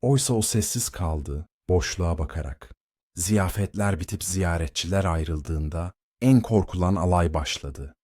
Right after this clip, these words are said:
Prenses gelin köşküne götürüldü. Saray bahçelerinde yükseltilmiş sekizgen bir yapı. Resmi olarak saflık, teslimiyet ve birliği temsil ederdi.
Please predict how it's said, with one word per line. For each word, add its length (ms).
Prenses 540
gelin 300
köşküne 480
götürüldü. 680
Saray 380
bahçelerinde 600
yükseltilmiş 840
sekizgen 720
bir 120
yapı. 400
Resmi 400
olarak 380
saflık, 580
teslimiyet 760
ve 140
birliği 380
temsil 420
ederdi. 560